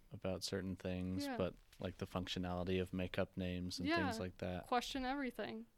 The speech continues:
Speaker 1: Question
Speaker 2: Like sci-fi,
Speaker 1: everything.
Speaker 2: is it the Sci-Fi Network that says that?
Speaker 1: <laughs>
Speaker 2: <laughs> Like,
Speaker 1: Is it?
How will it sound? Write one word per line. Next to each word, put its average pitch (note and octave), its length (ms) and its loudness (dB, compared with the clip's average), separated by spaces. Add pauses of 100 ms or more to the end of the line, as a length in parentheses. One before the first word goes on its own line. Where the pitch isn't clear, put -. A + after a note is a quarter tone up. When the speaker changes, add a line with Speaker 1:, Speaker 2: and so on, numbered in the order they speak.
(140)
Speaker 1:
Question - 320 -2
Speaker 2:
Like E2 180 -2
sci-fi, E2+ 160 2
Speaker 1:
everything. - 260 0
Speaker 2:
is B3 80 4
it B3 80 4
the B3+ 80 2
Sci-Fi C4 460 12
Network C4+ 460 12
that C#4+ 140 12
says C4+ 200 12
that? D4 320 12
Speaker 1:
<laughs> - 200 12
Speaker 2:
<laughs> D5 120 12
Like, F#4 160 12
Speaker 1:
Is - 180 10
it? - 140 12